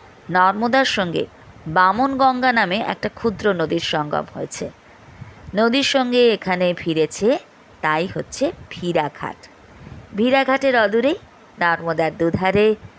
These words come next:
মার্বেল পাথরের পাহাড়, যেটাকে তিনি আগে বলছিলেন মার্বেল রকস। তো দুপাশের প্রস্তর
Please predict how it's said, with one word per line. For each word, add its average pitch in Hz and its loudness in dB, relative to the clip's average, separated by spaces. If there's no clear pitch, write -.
মার্বেল 208 2
পাথরের 196 0
পাহাড়, 190 0
যেটাকে 190 -2
তিনি 185 -6
আগে 180 -4
বলছিলেন 185 -4
মার্বেল 196 -2
রকস। 226 -6
তো 240 -2
দুপাশের 247 -4
প্রস্তর 214 0